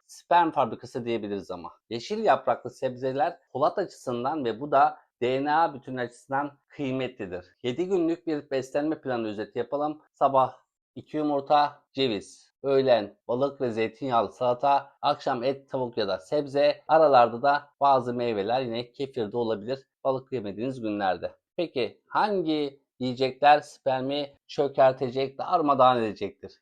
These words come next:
Şeker, her zaman duyduğunuz gibi. Maalesef günümüzde yenilen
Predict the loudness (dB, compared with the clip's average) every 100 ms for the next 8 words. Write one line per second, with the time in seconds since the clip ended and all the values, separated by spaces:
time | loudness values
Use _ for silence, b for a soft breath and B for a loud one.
0 | _ -4 -2 2 6 6 6 2 0 0
1 | 0 0 0 -2 -4 -6 -8 -10 -12 _
2 | _ 0 2 2 0 -2 -2 -2 -2 -2
3 | 0 0 0 -2